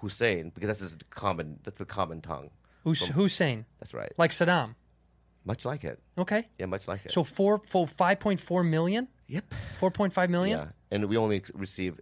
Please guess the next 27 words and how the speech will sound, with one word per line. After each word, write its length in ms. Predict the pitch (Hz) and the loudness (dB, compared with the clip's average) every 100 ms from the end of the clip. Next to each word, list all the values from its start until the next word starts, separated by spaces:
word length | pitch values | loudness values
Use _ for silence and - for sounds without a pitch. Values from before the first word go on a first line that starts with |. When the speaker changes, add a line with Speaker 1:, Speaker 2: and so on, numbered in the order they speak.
| _ _ _ _ | _ _ _ _
Speaker 1:
cash. 460 | - 87 110 214 - - _ _ _ _ _ _ | -6 -2 -2 -4 -14 -20 _ _ _ _ _ _
Speaker 2:
Oh, 60 | 170 | 4
you 180 | 160 180 | 4 4
only 260 | 202 202 208 | 6 8 6
take 220 | 196 180 | 6 4
cash? 260 | 180 165 123 | 6 6 8
Speaker 1:
<laughs> 0 | |
We 220 | 269 - - 120 | 6 6 4 4
only 260 | 160 135 | 4 2
take 200 | 107 101 | 0 -2
cash. 420 | 90 76 - - - | -2 -4 -6 -18 2
Speaker 2:
Even 200 | 185 196 | 4 6
during 180 | 185 190 | 8 6
the 60 | 160 | 6
pandy? 440 | 170 180 240 247 _ _ _ _ _ | 4 4 2 -2 _ _ _ _ _
Speaker 1:
Yeah. 120 | 104 - - _ - | -12 -10 -16 _ 2
Speaker 2:
Can 140 | 180 | 4
I 40 | |
just 180 | 175 147 | 4 4
Venmo 360 | 127 143 190 220 | 4 4 4 4
you? 160 | 254 277 | 2 2
Speaker 1:
Well, 180 | 131 123 | 4 2
it's 180 | - | 0
usually 380 | 110 160 220 120 | 0 0 2 0
twelve 320 | 101 117 139 - | 0 2 2 2
point 220 | 98 82 | -2 -2
five. 420 | 80 65 - - | -4 -6 -10 -20